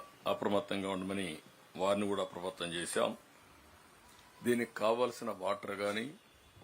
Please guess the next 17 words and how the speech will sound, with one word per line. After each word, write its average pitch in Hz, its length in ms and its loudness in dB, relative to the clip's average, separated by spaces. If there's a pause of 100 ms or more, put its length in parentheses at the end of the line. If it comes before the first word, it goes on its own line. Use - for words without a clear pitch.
(400)
ఫుడ్ 98 240 -6
గ్రెయిన్స్ 107 400 0
కానీ, 104 280 0 (840)
అవసరమైతే 110 720 2 (440)
ఫుడ్ 110 260 -2
ప్రిపరేషన్ 101 680 -2
కానీ, 101 300 0
మెడికల్ 101 400 -2
క్యాంపులు 95 400 -2
కానీ, 104 260 2 (720)
ఇవన్నీ 104 380 4
ఎక్కడికక్కడ 101 540 -2
జాగ్రత్తగా 98 640 0
ఉండమని 98 480 2 (420)
అందరినీ 101 500 2 (380)
అలర్ట్ 101 280 0
చేశాం. - 380 0